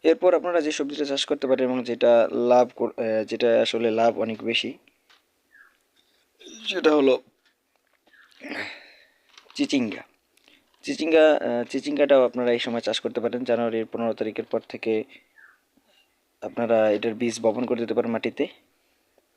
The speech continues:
এখানে চিচিঙ্গার আমরা একটা জাতি সিলেক্ট করছি। তারপরে আপনারা চাষ করতে পারেন ঝিঙ্গা।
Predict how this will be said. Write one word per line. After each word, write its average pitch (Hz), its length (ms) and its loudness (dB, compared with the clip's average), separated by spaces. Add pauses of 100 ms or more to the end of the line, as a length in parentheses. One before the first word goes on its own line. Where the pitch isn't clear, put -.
(1600)
এখানে 135 200 2
চিচিঙ্গার 139 400 2
আমরা 131 160 4
একটা 127 180 0
জাতি 127 220 0
সিলেক্ট 110 280 -8
করছি। - 300 -6 (1160)
তারপরে 135 340 4
আপনারা 139 220 2
চাষ 135 200 -4
করতে - 220 -6
পারেন 131 380 2
ঝিঙ্গা। 117 400 -4